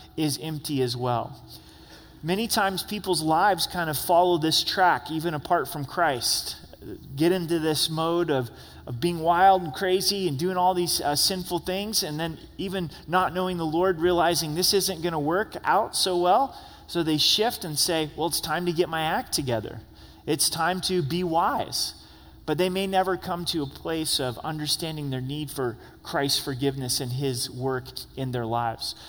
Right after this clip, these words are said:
So in chapter seven, there's a lot of great wisdom for us. There's a lot of wisdom that we really can glean from. And then ultimately at the end of the chapter, it shows us how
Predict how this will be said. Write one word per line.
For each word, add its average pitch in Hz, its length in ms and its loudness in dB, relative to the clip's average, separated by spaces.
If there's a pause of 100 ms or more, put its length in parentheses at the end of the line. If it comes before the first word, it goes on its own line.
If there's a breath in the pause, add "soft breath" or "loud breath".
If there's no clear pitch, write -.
(140)
So 190 120 -2
in 196 80 0
chapter 233 380 4
seven, 220 400 4
there's 180 180 2
a 160 60 4
lot 165 320 6
of 175 160 0
great 175 260 4
wisdom 165 540 2
for 160 320 0
us. - 220 -2
There's 147 120 -2
a 151 60 -2
lot 165 240 6
of 165 80 2
wisdom 170 580 2
that 131 140 0
we 143 140 0
really 160 360 0
can 156 480 -6 (280 loud breath)
glean 175 360 -4
from. 127 460 -2 (340 loud breath)
And 139 140 -2
then 147 160 -6
ultimately 170 560 0
at 147 100 0
the 151 120 -6
end 147 100 -6
of 131 80 -6
the 131 80 -2
chapter, 151 500 -2
it - 80 -6
shows 151 380 -2
us 135 220 -2
how 131 340 2